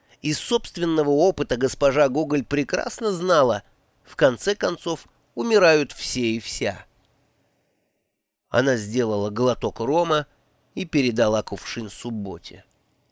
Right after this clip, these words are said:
Суббота тоже отхлебнул и сунул кувшин дальше. Нечто, бывшее в своей прошлой жизни рукой, с благодарностью приняло передачу. «Давай приступим»,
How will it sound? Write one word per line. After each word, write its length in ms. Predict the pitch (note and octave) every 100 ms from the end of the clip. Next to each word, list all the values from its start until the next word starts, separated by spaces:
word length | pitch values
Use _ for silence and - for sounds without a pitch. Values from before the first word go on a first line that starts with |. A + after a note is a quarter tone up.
| _ _ _ _ _
Суббота 580 | - F#3+ F#3+ A#3 A3
тоже 360 | - E3+ D3+ C3+
отхлебнул 760 | C3+ - C#3+ D3 C#3+ E3+ F3+ -
и 140 | C3+
сунул 340 | B2+ A#3 A3+ G3+
кувшин 540 | - B2+ - C#3 C#3+
дальше. 560 | A#2 G2+ F#2+ - - G2+ _ _ _ _ _ _ _ _ _
Нечто, 560 | A2 C#3+ F3 - - B2+
бывшее 440 | A2+ C#3+ - A#2+
в 80 | A2+
своей 380 | - B2+ C3+ C3+
прошлой 500 | - D3 E3 - D3+
жизни 440 | A#2+ D3 B2+ C3
рукой, 480 | B2+ C3 - F#3 E3 _ _ _
с 100 | D3+
благодарностью 1000 | D3+ E3 C#3+ B2+ A2+ A2+ A2 A2 - B2
приняло 440 | G#2 A#2+ A2+ G#2 G2+
передачу. 720 | - G#2+ A2 G#2+ F#2+ - - _ _ _ _ _ _ _ _ _ _ _ _ _ _ _ _ _ _ _ _ _
«Давай 420 | G2 C3 D#3+ C3
приступим», 720 | - G#2+ G#2 - F#2+ - C#2+